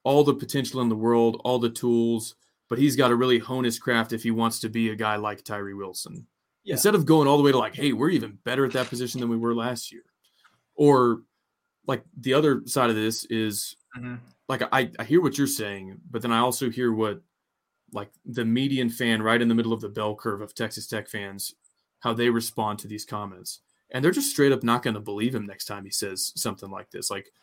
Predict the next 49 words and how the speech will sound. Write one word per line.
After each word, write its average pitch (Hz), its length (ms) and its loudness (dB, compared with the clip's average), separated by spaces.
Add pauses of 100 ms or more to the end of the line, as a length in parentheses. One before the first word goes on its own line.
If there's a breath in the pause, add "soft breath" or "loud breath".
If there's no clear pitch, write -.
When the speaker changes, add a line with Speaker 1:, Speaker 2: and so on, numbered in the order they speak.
Speaker 3:
Yeah. 135 240 -2
Speaker 1:
the, 117 260 2
the 120 100 -2
next 139 180 2
time 175 160 4
we 147 100 6
hear 147 140 4
a 135 80 2
comment 127 340 0
from 110 160 -8
Kitley 131 340 4
or 117 120 6
McGuire 110 520 4
that 101 220 -4 (480)
Behren 117 280 4
Morton's 113 340 2
arm 110 200 2
talent 101 400 -6
is 101 120 -10
comparable 104 460 -6
to 104 60 -10
Patrick 110 360 -6
Mahomes, 101 560 -8 (480)
all 127 180 8
they're 143 140 8
gonna 135 140 4
point 123 200 0
back 117 180 4
to 123 100 4
is 107 120 2
like, 107 220 -8
"Oh, 127 140 4
yeah, 123 260 6
and 101 200 -6
the 107 80 -6
twenty 123 300 0
twenty-three 123 400 -2
team 120 160 0
was 107 120 -8
gonna 110 160 -6
beat 113 200 -2
the 110 80 -8
twenty-two 117 480 -2
team 107 240 -6
by 101 120 -6
fourteen 117 440 -2
points." 107 400 -4
Like, 101 160 -8 (800)
so 175 300 4